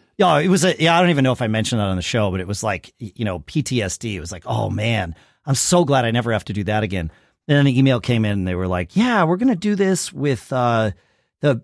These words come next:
you know, the old school vibe or whatever, the sixties. And so there'll, there won't be iPads on stage. You just have to use,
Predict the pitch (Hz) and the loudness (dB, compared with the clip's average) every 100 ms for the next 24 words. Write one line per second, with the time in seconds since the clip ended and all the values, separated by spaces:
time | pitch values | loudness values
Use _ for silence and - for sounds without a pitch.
0 | - 170 156 135 156 185 - 196 175 123 | 0 2 2 2 0 -2 0 0 2 2
1 | 143 147 147 151 143 139 143 151 151 143 | 2 4 4 2 0 0 0 0 2 0
2 | 131 113 - - - 147 139 127 117 135 | -2 -2 -4 -4 0 2 2 2 0 0
3 | 131 120 123 120 131 131 160 151 139 127 | 0 0 -2 -2 -4 0 0 0 2 2
4 | 131 131 127 127 123 - 127 123 123 110 | 2 0 0 0 -2 0 2 4 2 0
5 | 110 107 123 - 120 - 113 113 104 | -6 -6 -6 -2 -2 0 2 2 0